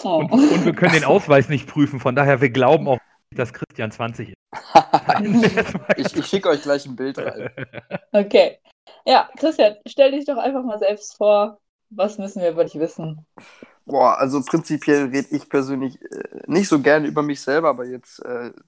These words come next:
Speaker 3: zwingt ihr mich natürlich dazu. Also ich bin Fußballfreak schon immer gewesen. Fußball ist, äh,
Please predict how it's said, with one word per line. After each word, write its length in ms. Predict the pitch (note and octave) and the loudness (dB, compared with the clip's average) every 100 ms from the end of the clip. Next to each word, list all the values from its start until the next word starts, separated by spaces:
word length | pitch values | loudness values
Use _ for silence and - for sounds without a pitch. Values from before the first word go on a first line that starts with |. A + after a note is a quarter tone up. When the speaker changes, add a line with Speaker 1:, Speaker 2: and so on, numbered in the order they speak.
| _ | _
Speaker 3:
zwingt 320 | - D3+ F3 | -10 -10 -8
ihr 100 | C#3 | -12
mich 180 | B2+ B2+ | -12 -12
natürlich 380 | B2+ - B2+ | -12 -12 -14
dazu. 440 | - B2+ - D#3 F#3+ - - - - | -12 -14 -8 -8 -8 -20 -20 -20 -6
Also 180 | B2 | -4
ich 160 | C#3 C#3+ | -4 -4
bin 360 | E3 F3 E3+ - _ _ _ _ _ _ _ | -4 -4 -10 -16 _ _ _ _ _ _ _
Fußballfreak 960 | - - F3 - F3+ D#3+ - D#3 G3+ - | -20 -10 -10 0 2 2 0 0 0 -12
schon 240 | - D3+ C3 | -14 -12 -10
immer 200 | D3+ C#3+ | -8 -8
gewesen. 640 | C3 B2+ C#3+ E3+ D3+ C3+ | -10 -8 -8 -8 -14 -14
Fußball 560 | - D4 D4+ - C#3 B2 | -6 -6 -4 -2 0 -2
ist, 280 | B2+ - - | -8 -14 -8
äh, 340 | B2 B2 A#2 | -4 -2 -4